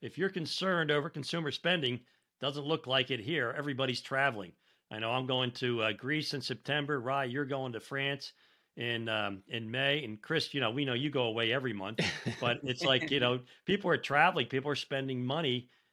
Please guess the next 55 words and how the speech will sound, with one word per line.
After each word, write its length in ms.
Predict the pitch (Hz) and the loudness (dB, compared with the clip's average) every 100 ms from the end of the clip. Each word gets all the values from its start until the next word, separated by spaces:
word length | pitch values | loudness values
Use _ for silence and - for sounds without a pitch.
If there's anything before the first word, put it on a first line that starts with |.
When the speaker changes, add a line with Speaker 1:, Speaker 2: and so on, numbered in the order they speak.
| _ | _
Speaker 1:
And 380 | - 127 127 127 | 0 2 4 2
it's 160 | 135 127 | -2 -4
incredible 540 | 127 - 143 180 151 | -6 -2 0 2 2
how 420 | 120 127 123 127 - | 2 2 2 0 -4
a 80 | 120 | -8
lot 380 | 117 127 135 151 | -6 -2 0 0
of, 200 | 139 - - | -2 -8 -6
uh, 280 | 117 113 123 | -4 -4 -4
a 60 | 113 | -8
lot 380 | 117 135 170 | -4 0 2
of 60 | 175 | 2
investors, 440 | 147 123 127 127 | 0 0 -2 -4
a 40 | 123 | -4
lot 100 | 143 | -4
of 80 | - | -4
strategists, 580 | - 117 123 98 92 | -2 0 0 -2 -8
I 140 | 101 98 | -10 -10
say 180 | - 104 | -8 -8
investor, 360 | 92 113 - | -6 -8 -8
a 20 | |
lot 140 | 101 120 | -8 -6
of 80 | - | -6
strategists, 580 | 107 117 113 95 90 - - _ - | -2 0 0 -2 -10 -14 -20 _ -10
you 80 | 117 | -6
know, 100 | 113 | -4
they 100 | 120 | -4
just 240 | 156 - | -4 -2
keep 200 | 160 - | -4 -2
telling 220 | 156 196 | 0 0
you, 100 | 143 | 0
"Well, 120 | 110 | -2
things 260 | - 175 180 | -2 -2 -2
are 60 | 175 | -2
gonna 160 | 180 | -2
get 180 | 170 139 | -2 -2
bad." 300 | 175 196 95 | 0 0 0
You 80 | 113 | -4
know, 100 | 123 | -4
like, 220 | 123 117 | -4 -4
"Okay, 320 | 143 - 214 | -6 -2 -2
yeah, 240 | 196 220 208 | 0 0 0
they're 100 | 180 | 0
good 220 | 214 170 | 0 -2
now, 80 | 123 | -4
but 80 | |
they're 80 | 170 | -2
gonna 120 | 208 | -2
get 200 | 208 220 | 0 0
bad. 260 | 214 220 135 | 0 0 0
Trust 260 | 185 214 - | 0 0 0
me, 100 | 127 | -4
it's 100 | - | -4
gonna 140 | 196 | -4
get 160 | 202 - | -4 -4
bad." 320 | 220 202 | -2 -4